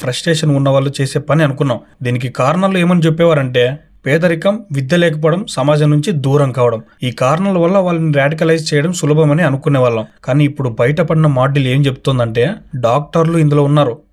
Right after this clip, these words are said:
చదువుకున్న వాళ్ళు ఇందులో ఉన్నారు. దీని అర్థం ఏందంటే వైట్ కలర్ టెర్రరిజం అనేది ఇప్పుడు వాస్తవం. ఇప్పుడు ఒక పెద్ద ఐటీ కంపెనీలో పనిచేసే హై క్వాలిఫైడ్ ఇంజనీరు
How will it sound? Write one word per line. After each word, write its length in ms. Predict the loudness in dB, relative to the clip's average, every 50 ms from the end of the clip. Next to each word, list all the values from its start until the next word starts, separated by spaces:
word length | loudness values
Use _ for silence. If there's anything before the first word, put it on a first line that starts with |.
| -4
చదువుకున్న 400 | -2 0 0 0 0 2 2 2 2 4
వాళ్ళు 240 | 2 2 2 0 0 0 2
ఇందులో 200 | 2 2 2 2 2
ఉన్నారు. 240 | 0 -2 -2 -2 -6 -12 -12 _ -6
దీని 180 | -2 0 0 0
అర్థం 240 | -2 -2 -2 -2 0 0
ఏందంటే 420 | 0 0 0 0 0 2 2 2 2 2
వైట్ 180 | 0 -2 -2 -2 -2
కలర్ 200 | -2 -2 -2 0 0
టెర్రరిజం 380 | -2 0 0 0 0 0 0 0 0
అనేది 180 | -2 -2 -2 -4 -4
ఇప్పుడు 180 | -2 -2 -4 -2 0 0
వాస్తవం. 580 | 0 0 0 -2 -4 -4 -2 0 0 0 -2 -2 -6 -12 _ _ _ -10
ఇప్పుడు 240 | -8 -6 -2 -2 0
ఒక 240 | 0 0 0 0 -2 -2 -2
పెద్ద 220 | -2 -2 -2 -2 0 0 0
ఐటీ 160 | 0 0 -2
కంపెనీలో 380 | -2 -2 -2 -2 0 0 -2 0 0 0
పనిచేసే 400 | -2 0 0 0 0 0 0 -2 -2 0
హై 120 | 0 0 0 -2 -4 -4
క్వాలిఫైడ్ 420 | -2 0 2 2 0 0 -2 -2 -2 -2 0
ఇంజనీరు 400 | 2 2 2 2 2 0 -2